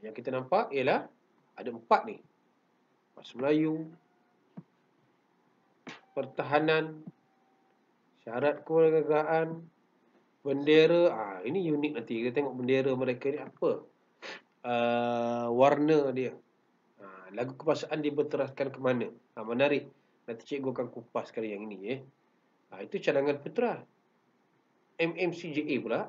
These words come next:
cikgu letak warna merah. Ah, ini A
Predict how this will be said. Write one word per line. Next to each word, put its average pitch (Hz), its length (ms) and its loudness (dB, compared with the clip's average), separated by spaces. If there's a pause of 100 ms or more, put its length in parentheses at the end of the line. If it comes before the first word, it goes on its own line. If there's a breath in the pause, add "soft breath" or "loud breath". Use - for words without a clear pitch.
(160)
cikgu 113 240 -14
letak 113 160 -8
warna 117 160 -6
merah. 107 320 -6 (3750)
Ah, 90 80 -14
ini 127 240 -6
A 127 60 -4